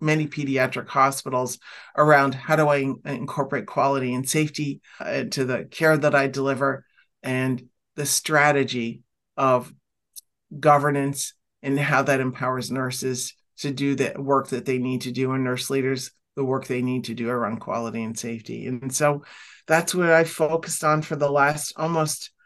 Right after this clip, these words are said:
four years now, Mary, is, uh, my consulting work and my executive coaching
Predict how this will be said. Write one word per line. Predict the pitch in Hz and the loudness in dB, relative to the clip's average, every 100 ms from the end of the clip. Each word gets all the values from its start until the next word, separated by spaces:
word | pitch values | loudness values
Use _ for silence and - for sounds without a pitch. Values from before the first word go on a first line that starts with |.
| _ - | _ -20
four | - 160 156 | 2 6 8
years | 151 143 143 143 | 8 4 2 -2
now, | 135 139 | -4 -2
Mary, | 139 139 143 127 | 0 2 2 2
is, | 127 135 131 127 - | 0 0 0 -2 -4
uh, | 131 117 | -2 -2
my | 143 139 | -2 -4
consulting | 151 139 - 139 143 151 143 147 _ _ _ | -4 -4 0 0 0 -2 -2 -6 _ _ _
work | - 143 143 139 - - _ _ | -10 4 4 4 -2 -14 _ _
and | 139 143 147 | -4 0 2
my | 143 | 0
executive | 139 143 135 135 131 | 0 -4 -2 -4 -6
coaching | - 139 143 123 123 - | -2 -2 -2 -4 -6 -8